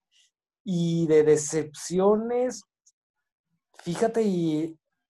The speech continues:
no creo que lo del descenso, porque yo siempre fui de la idea de que si Chivas se descendía, entre comillas, la liga iba a hacer cualquier cosa por,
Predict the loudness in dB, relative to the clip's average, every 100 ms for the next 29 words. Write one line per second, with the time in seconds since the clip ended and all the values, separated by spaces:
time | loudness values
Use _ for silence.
0 | _ _ _ _ _ _ _ _ -4 2
1 | 4 2 2 4 4 4 4 6 6 2
2 | 2 -2 -2 -4 -4 -4 -6 -6 -8 -8
3 | -8 -4 0 2 2 4 4 4 0 _
4 | _ _ _ _ _ -6 -4 0 2 0
5 | -2 -12 -8 -4 0 4 2 2 -6 -14
6 | _ _ _ _ _ _ _ _ _ _
7 | _ _ _ _ _ _ _ _ -4 2
8 | 4 4 0 -8 _ _ _ _ _ 2
9 | 2 2 0 2 2 2 -2 -2 -4 -2
10 | -2 -2 -6 -6 -2 0 0 0 0 0
11 | 0 0 2 -2 0 -2 -2 -2 0 0
12 | -2